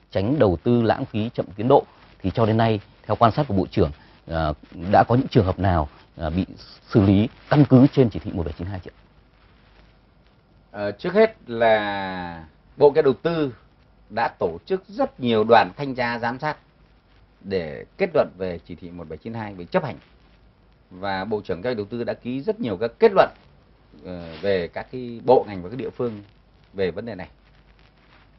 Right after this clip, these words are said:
Speaker 2: Thì, ờ, cho đến nay thì phải nói rằng là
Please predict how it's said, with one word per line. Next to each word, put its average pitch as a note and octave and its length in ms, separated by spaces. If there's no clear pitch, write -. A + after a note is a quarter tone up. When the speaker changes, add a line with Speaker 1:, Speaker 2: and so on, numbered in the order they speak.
Speaker 2:
Thì, F2+ 260
ờ, E2+ 240
cho C#3 180
đến E3 140
nay D3+ 240
thì G2 300
phải D#2+ 140
nói F2+ 180
rằng A2+ 180
là F2 240